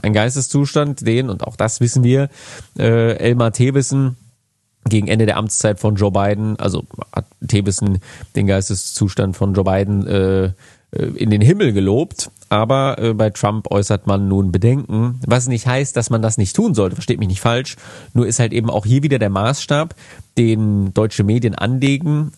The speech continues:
an die Beurteilung der Situation, der, der unterschiedlichen Zustände, Geisteszustände der beiden Präsidenten,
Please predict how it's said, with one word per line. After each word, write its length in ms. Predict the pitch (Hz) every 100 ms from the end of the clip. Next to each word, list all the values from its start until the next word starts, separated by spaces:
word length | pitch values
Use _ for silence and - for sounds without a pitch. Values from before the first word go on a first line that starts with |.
| -
an 200 | 107 104
die 340 | 101 98 95 98 -
Beurteilung 720 | 101 123 135 - 143 135 123
der 100 | 104
Situation, 720 | 107 104 92 - 107 139 156 - - - - -
der, 160 | 104
der 320 | 98 101 101
unterschiedlichen 640 | 104 135 123 107 113 107 104
Zustände, 600 | - 202 - 101 104 104
Geisteszustände 880 | 107 127 120 - - 95 - 101 98
der 400 | 98 95 95 -
beiden 260 | 98 98
Präsidenten, 480 | 92 95 95 107 -